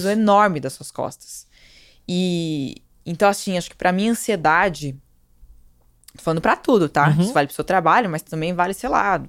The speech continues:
Speaker 1: pro seu relacionamento,
Speaker 2: Uhum.
Speaker 1: pra, pra tudo,
Speaker 2: Uhum.
Speaker 1: né? Então,
Speaker 2: Pra
Speaker 1: você
Speaker 2: qualquer expectativa,
Speaker 1: Pra
Speaker 2: né?
Speaker 1: qualquer expectativa. Então, assim, quando você fala, "Ó,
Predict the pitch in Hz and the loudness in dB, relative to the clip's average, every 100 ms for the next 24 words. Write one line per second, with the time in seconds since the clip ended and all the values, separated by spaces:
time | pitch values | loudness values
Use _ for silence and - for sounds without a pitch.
0 | - - - 139 147 175 - 220 277 214 | -16 -16 -10 -8 -6 -8 -4 -2 0 2
1 | 220 233 - 123 143 151 170 233 226 - | 2 0 -4 -8 -2 0 0 -2 -8 -4
2 | 294 190 123 - 151 160 220 - 170 180 | -4 -2 -6 -8 -4 -4 -6 -4 -2 0
3 | 143 139 135 156 - 165 - 151 - 113 | 2 2 4 2 0 -6 -4 -8 -6 -4
4 | 107 - 190 240 - 233 240 233 202 - | 0 2 4 2 0 -2 -2 -4 -4 -2
5 | 175 185 196 170 190 196 190 - 208 - | 0 0 -2 -6 -4 -2 -4 -6 -6 0
6 | 151 156 | 2 4